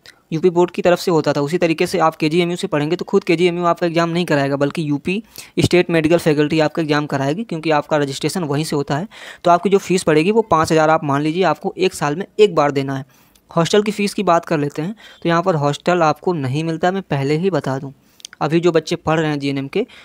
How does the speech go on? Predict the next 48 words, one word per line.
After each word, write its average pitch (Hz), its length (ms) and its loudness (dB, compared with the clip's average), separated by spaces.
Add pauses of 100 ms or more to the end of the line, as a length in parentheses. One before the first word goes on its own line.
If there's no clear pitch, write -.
(140)
उन्हें 165 200 0
किसी 196 320 -6
को 220 120 4
भी 196 100 2
हॉस्टल 180 300 2
नहीं 147 280 -2
मिला 180 220 2
है, 190 160 -4 (180)
तो 175 120 -2
हो 139 160 0
सकता 180 260 -2
है 202 100 2
कि 196 100 0
आगे 151 240 2
भी 185 100 0
ना 190 140 0
मिले। 135 160 -6
अगर 139 140 -2
मिलता, 139 300 -6
मिलेगा 180 400 4
भी, 202 140 -2 (320)
तो 170 60 -4
जो 160 160 2
बच्चे 165 340 0
already 151 320 0
पढ़ 160 200 0
रहे 165 120 2
हैं, 160 60 0
अभी 156 120 -4
फर्स्ट 156 280 -8
ईयर 156 140 2
में 156 120 -4
हैं, 156 260 -8 (260)
उन 165 80 -6
लोगों 160 220 0
का 170 80 0
फाइनल 156 320 -4
एग्जाम 165 240 -2
नहीं 135 260 -6
हुआ 131 160 -8
है, 185 180 -4
अभी 160 180 -4
कोई 170 200 0
डेट 151 220 2
भी 170 120 -6
नहीं 170 220 -8
आई 156 180 -2
है 202 120 -4